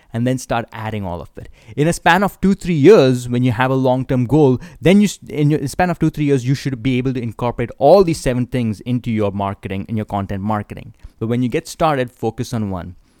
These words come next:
After every four months, you can always start to add one more layer, you know, a one more,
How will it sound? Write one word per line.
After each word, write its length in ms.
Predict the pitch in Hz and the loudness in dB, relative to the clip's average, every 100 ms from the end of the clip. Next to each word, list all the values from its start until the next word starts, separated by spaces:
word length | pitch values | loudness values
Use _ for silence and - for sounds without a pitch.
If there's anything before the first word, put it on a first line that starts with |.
| _ | _
After 200 | 104 - | -12 -4
every 160 | 123 127 | -2 -2
four 240 | - 160 | 0 2
months, 360 | 170 139 131 - - _ | 2 2 -2 -6 -16 _
you 100 | 113 | -10
can 180 | - 117 - | -8 -8 -10
always 480 | - 123 135 139 147 | 0 2 4 2 -2
start 300 | - 120 - | -4 -6 -6
to 80 | 107 | -10
add 280 | 101 104 107 | -6 -6 -6
one 260 | - 101 110 | -8 -4 -2
more 200 | 113 117 | -2 -2
layer, 400 | 104 104 90 87 - _ _ _ | -2 -4 -4 -8 -14 _ _ _
you 80 | 104 | -6
know, 100 | 107 | -4
a 80 | 87 | -4
one 280 | 101 104 110 | -2 0 2
more, 360 | 110 110 110 | 2 2 0